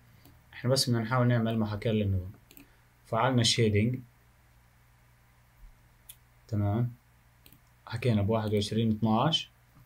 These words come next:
الساعة تسعة للساعة تلات. طيب، أي اي ام. الآن مشي الظل. هاي الساعة عشرة، احداش،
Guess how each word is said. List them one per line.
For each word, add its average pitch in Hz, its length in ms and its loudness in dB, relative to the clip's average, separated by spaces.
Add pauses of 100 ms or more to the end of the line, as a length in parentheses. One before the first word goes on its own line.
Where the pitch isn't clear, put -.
(2000)
الساعة 110 320 0
تسعة 107 500 -2 (920)
للساعة 104 380 0
تلات. 95 340 -6 (2250)
طيب، - 280 -10
أي 120 220 0
اي - 120 -4
ام. 76 140 -12 (1900)
الآن 160 400 2
مشي 156 280 2
الظل. 117 380 2 (1500)
هاي 139 120 2
الساعة 127 280 4
عشرة، 117 260 2
احداش، 113 720 -2